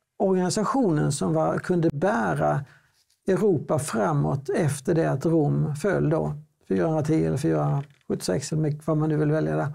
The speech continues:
eh, var ju kyrkans organisation.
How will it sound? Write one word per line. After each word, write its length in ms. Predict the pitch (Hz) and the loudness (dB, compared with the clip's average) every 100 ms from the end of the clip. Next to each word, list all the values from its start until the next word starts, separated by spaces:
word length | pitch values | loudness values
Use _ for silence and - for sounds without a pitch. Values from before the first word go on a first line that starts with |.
| - - - - - _ _ _ _ _ - | -10 -20 -20 -20 -20 _ _ _ _ _ -4
eh, 160 | 190 160 | 0 2
var 200 | 226 160 | 2 2
ju 120 | 127 | 0
kyrkans 520 | - 214 208 185 147 | 0 -2 -2 -4 -2
organisation. 600 | 247 214 180 175 - 143 | -2 -2 -2 -4 -6 -6